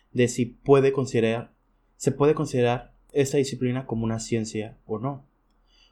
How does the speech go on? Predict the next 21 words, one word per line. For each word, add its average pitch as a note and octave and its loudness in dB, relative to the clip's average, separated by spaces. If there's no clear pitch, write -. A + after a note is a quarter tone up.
Muchas F#3+ 6
personas C#3+ 0
afirman C3 0
que C#3 0
la A#2 2
psicología A#2 0
no C#3 0
es D#3 -6
una D3 -2
ciencia C#3 -2
basándose C3+ -4
en B2 -4
conceptos B2 -6
equívocos D3 -2
sobre C#3+ 6
lo C3+ 2
que C#3+ 0
realmente D#3 -2
es C#3 -6
una C3 -6
ciencia. C3+ -4